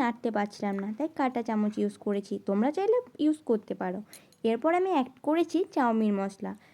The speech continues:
তার উপর ভালোভাবে নেড়ে নিয়েছি। তারপর দিয়ে দিচ্ছি গুঁড়ে রাখা সেই মশলা, যেটা আমি বানিয়েছিলাম।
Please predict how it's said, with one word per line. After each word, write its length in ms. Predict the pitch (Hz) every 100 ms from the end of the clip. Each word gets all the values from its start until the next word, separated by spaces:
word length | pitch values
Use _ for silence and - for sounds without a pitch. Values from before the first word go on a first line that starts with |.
| _
তার 160 | 220 202 254
উপর 160 | 339 359 285
ভালোভাবে 400 | 220 214 220 302 494 - _
নেড়ে 280 | - 254 240
নিয়েছি। 420 | 214 196 202 - 196 214 - _ _ _ _ _ _ _ - _ _ _ _ _ _ _ _ _ _ _ _ -
তারপর 280 | 254 349 359
দিয়ে 180 | 302 262
দিচ্ছি 280 | 285 330 302 269 247
গুঁড়ে 220 | 240 247
রাখা 280 | 285 320 294 359 - _ -
সেই 180 | 277 262
মশলা, 380 | 220 208 - 196 180 _ _ -
যেটা 240 | 226 220 339
আমি 180 | 262 311 - _ -
বানিয়েছিলাম। 760 | 254 233 220 214 - 196 185